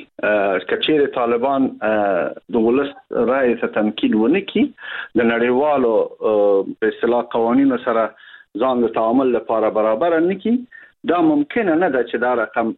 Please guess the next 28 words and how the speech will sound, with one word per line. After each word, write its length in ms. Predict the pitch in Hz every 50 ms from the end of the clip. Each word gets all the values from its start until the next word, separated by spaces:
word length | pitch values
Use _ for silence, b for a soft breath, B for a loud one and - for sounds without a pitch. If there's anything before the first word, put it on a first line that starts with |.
| _ - 127
نظام 380 | 117 117 104 123 143 143 139 131 120 -
څوک 160 | 123 113 - _
په 80 | - 110
دا، 80 | 107 107 107 101 92 - - -
نړۍ 480 | 110 110 107 104 107 107 104 123 147 151 -
کې 60 | - 202
ومني. 320 | 202 208 220 233 240 269 269 254
افغانستان 600 | 202 180 156 151 147 143 - - - 170 160 156
د 120 | 147 147 139
دې 100 | 143 143 135 135
نړۍ، 280 | 135 135 139 156 156 147 143 147 - _ _ _ _ - 143 135 123 113 107 107 - -
په، 100 | 123 117 113 110 107 98 - - - 107 107 104 - 98 - - _ - 117
هغه 140 | 110 127 147
کې 120 | 143 - 151
یو 80 | 143 139
وړوکی 400 | 139 139 160 156 - 143 123 - -
کلی 200 | 147 156 156 156 156
دی 80 | 226 294 - _ _ _ _ _ _ _ _ _ _ _ _ _ - 117 117
او 120 | 117 117 113 127
مجبور 360 | 127 117 123 135 147 160 160
او 40 | 147 143
مکلف 340 | 135 - - 127 135 143 139 139
دی 80 | 139 131
چې 160 | - 127 120
د 100 | 120 117 113
نړیوالو 440 | 110 113 110 120 131 131 123 123 117 B B B B B B B B _ -
قوانینو 420 | 113 110 110 113 123 127 127 120 113
د 80 | 113